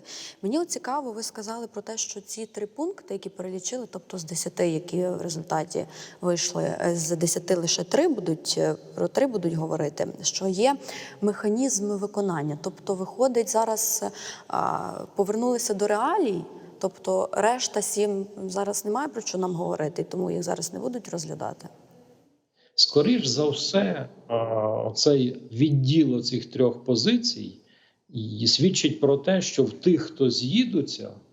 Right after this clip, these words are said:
Speaker 2: є якась по них спільна позиція, а по інших семи її просто немає. Очевидно. Ну, власне, це моє відчуття. Відчуття на основі тих чотирьох зустрічей, які відбувалися,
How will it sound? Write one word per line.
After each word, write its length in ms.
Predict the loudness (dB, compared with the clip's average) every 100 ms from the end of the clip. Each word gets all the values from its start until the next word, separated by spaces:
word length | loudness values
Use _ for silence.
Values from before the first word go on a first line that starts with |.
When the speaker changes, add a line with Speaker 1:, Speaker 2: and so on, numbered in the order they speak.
| _ _ _ _
Speaker 2:
є 260 | 0 4 4
якась 440 | 4 2 2 2
по 200 | 0 0
них 360 | 2 2 0 -6
спільна 580 | -8 2 4 6 4 -2
позиція, 680 | -6 -4 -2 -2 0 -4 -6 _
а 120 | 2
по 180 | 4 4
інших 360 | 4 2 -2 -2
семи 380 | 0 4 4 4
її 240 | 2 0
просто 460 | 0 -2 -2 2 4
немає. 540 | 4 4 2 0 -4
Очевидно. 580 | -2 4 6 6 2 2
Ну, 120 | 4
власне, 460 | 4 4 2 0 0
це 160 | 2
моє 320 | 2 4 4
відчуття. 800 | 4 0 0 -2 -2 -2 -2 -4 -12 -20 -20 -20 -20 _
Відчуття 500 | 0 2 4 4 4
на 160 | 4 2
основі 400 | 0 2 4 2
тих 280 | 2 0 2
чотирьох 560 | 2 4 4 4 2
зустрічей, 840 | -2 -2 -2 -4 -6 -6 -8 -10 -2
які 300 | -2 4 4
відбувалися, 1000 | 4 4 4 4 4 0 -2 -4 -6 -10